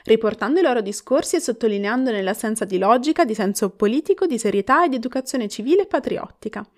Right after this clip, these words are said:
Quali sono i suoi personaggi preferiti? Sono l'industriale milanese, il qualunquista, il democratico di sinistra, il deputato meridionale, il funzionario dello Stato, l'ex paracadutista e il signore che non vuol compromettersi. Che contegno tiene lei durante queste discussioni?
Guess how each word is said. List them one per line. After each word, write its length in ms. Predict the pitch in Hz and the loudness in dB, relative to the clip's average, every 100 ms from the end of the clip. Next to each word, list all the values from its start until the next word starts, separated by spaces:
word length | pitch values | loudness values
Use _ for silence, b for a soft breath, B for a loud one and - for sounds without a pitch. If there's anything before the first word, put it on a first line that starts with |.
| b b b b | b b b b
Quali 220 | - 440 539 | 4 6 6
sono 200 | 262 180 | 2 2
i 60 | |
suoi 120 | 196 | 0
personaggi 560 | 196 190 - 190 190 196 | 0 -2 -4 -4 -2 -2
preferiti? 680 | 202 196 202 185 262 330 _ b b b b | -4 -2 -2 -4 -4 -6 _ b b b b
Sono 220 | - 214 | 2 2
l'industriale 600 | 196 190 190 - 196 175 | 2 0 -2 0 0 0
milanese, 500 | 170 151 160 208 277 | 0 -2 -2 0 0
il 80 | 254 | 0
qualunquista, 640 | - 220 220 220 294 - | 2 2 2 0 0 0
il 80 | 302 | 0
democratico 560 | 208 185 190 196 - 185 | 2 0 -2 -4 -4 -6
di 140 | 175 | -6
sinistra, 420 | 185 180 262 - | -6 -4 -2 0
il 60 | 254 | 2
deputato 440 | 220 220 220 208 | 0 0 -2 -2
meridionale, 600 | 196 190 190 175 190 285 | 0 0 0 0 4 6
il 60 | 294 | 6
funzionario 580 | - 240 226 233 214 196 | 2 0 2 2 2 0
dello 220 | 185 185 | 0 -4
Stato, 360 | 185 240 262 247 | -2 0 2 2
l'ex 240 | 226 - | 0 -2
paracadutista 840 | - 202 202 180 185 285 339 359 330 | -2 -2 -2 -6 -2 -2 0 0 2
e 80 | |
il 60 | 262 | 2
signore 360 | - 415 254 226 | 2 2 2 2
che 100 | 247 | 0
non 120 | 254 | 2
vuol 180 | 247 233 | 2 0
compromettersi. 880 | 226 220 185 180 - 202 - 220 - b b b b b b | -2 -2 -4 -6 -6 -8 -6 -10 -12 b b b b b b
Che 140 | - | -2
contegno 540 | 226 202 202 277 294 285 | 2 4 4 4 6 4
tiene 360 | 302 320 226 | 4 2 4
lei 220 | 196 185 180 | 2 2 0
durante 400 | 180 180 190 202 | -2 -2 -4 -4
queste 240 | 190 196 | -6 -4
discussioni? 720 | 185 - 202 - 180 170 - | -4 -4 -8 -8 -8 -6 -8